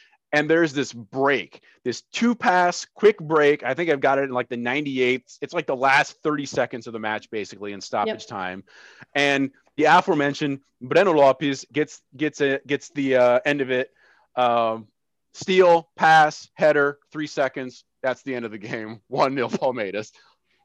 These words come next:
Speaker 1: Wow. <laughs> I mean, <laughs> what?
Speaker 2: It was an amazing four minutes of a game. It was, <laughs> it was one of the best four minutes.
Speaker 1: Mm.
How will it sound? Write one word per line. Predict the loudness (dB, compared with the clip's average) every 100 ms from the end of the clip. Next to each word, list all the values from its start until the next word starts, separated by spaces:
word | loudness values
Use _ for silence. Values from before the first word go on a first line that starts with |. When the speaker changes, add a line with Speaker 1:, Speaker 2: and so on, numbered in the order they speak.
| _
Speaker 1:
Wow. | -14 2 4 6 4 2 -4
<laughs> | -8 -8 -6 0 2
I | 4
mean, | 4 4 4 -2 -8
<laughs> | -10 -6
what? | 2 4 4 0 -4 -4 -4 -6 -14 _ _
Speaker 2:
It | 2
was | 4 4
an | 4
amazing | 4 2 4 4 6 4 4 4 2 0 -6
four | -6 -2 -2 -2
minutes | -4 -6 -8
of | -8
a |
game. | -8 -10 -12 -16 -20 _ _ _ _ _
It | -2
was, | 2 4
<laughs> | 2 -2 -12 -14 -20 -8 -4
it | 2
was | 2
one | 2 0
of | 0
the | 0
best | 0 -2 -4 -14
four | -16 -6 -2 -2
minutes. | -2 -2 -2
Speaker 1:
Mm. | -4 -8 -12 -12 -14 -16